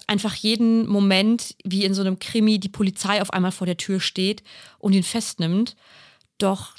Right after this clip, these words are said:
die kamen nicht. Und dann hatte er die technischen Hintergründe, wie die Website, ein völlig normales Shopsystem, F A Qs, wie alles zum Beispiel anonym bleibt für die KäuferInnen.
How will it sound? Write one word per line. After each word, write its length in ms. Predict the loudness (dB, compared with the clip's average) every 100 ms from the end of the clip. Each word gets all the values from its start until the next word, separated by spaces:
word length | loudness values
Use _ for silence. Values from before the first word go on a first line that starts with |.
| -10
die 80 | -8
kamen 400 | 0 2 4 2
nicht. 420 | -2 -6 -10 -12 _ _ -12
Und 160 | -6
dann 100 | -2
hatte 220 | -2 -2
er 280 | -2 -2 -2
die 140 | -4 -6
technischen 420 | -6 -4 -4 -2
Hintergründe, 840 | -2 -2 -4 -2 0 2 0 0
wie 80 | -2
die 120 | -2
Website, 680 | -2 -2 -2 0 2 0 -2 -12 -20 -14 -2
ein 140 | -2
völlig 260 | 2 0 2
normales 320 | 0 -2 -2
Shopsystem, 840 | -4 -4 -6 -6 -2 2 2 0
F 160 | -4 -8
A 80 | -10
Qs, 640 | -6 -2 0 0 -2 -6 -12 -20 -4
wie 180 | 2 2
alles 260 | 2 -2 0
zum 120 | 0
Beispiel 360 | 0 -2 -4
anonym 440 | -2 2 4 4 2
bleibt 280 | 0 0 -2
für 120 | -8
die 100 | -4
KäuferInnen. 680 | -4 -2 -2 -2 0 0